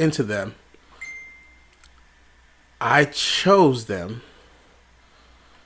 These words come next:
So that's my covenant. For someone who doesn't have that, <clears throat> excuse me,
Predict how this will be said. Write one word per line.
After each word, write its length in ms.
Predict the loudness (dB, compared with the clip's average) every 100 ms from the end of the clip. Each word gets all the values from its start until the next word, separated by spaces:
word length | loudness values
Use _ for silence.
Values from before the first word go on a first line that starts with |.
| _ _ _ _ _ _ _ _ _ _ _ _ _ _ _ _ _ _ -8
So 160 | -4
that's 280 | -2 -2 -2
my 140 | -4
covenant. 460 | -2 0 0 -2 -16 -20 -20 -20 -20 -20 -20 -20 -20 -20 -20 -20 -20 -20 _ _ _ _ _ -20
For 260 | -2 -2
someone 460 | 0 0 2 2 0
who 140 | 0
doesn't 340 | 2 0 0 2
have 280 | 4 4 4
that, 260 | 2 0 -20 _
<clears throat> 180 | _ 2
excuse 680 | 2 0 -4 -4 2 2
me, 140 | 2